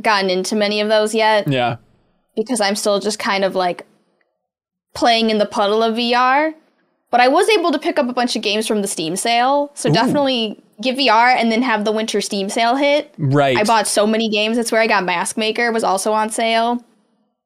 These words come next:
Speaker 1: So I've just been kind of trying it out here and there every so often, but I will report back when I,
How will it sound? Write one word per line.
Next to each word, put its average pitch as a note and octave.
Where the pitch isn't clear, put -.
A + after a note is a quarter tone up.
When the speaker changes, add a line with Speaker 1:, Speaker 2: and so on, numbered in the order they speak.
Speaker 1:
So -
I've B3
just C#4
been F#4+
kind D4+
of A#3+
trying D#4+
it D4+
out A#3+
here A#3
and G#3
there F#3+
every A3
so A#3
often, B3+
but G3+
I F#3+
will G3
report G3+
back F3
when F3
I, -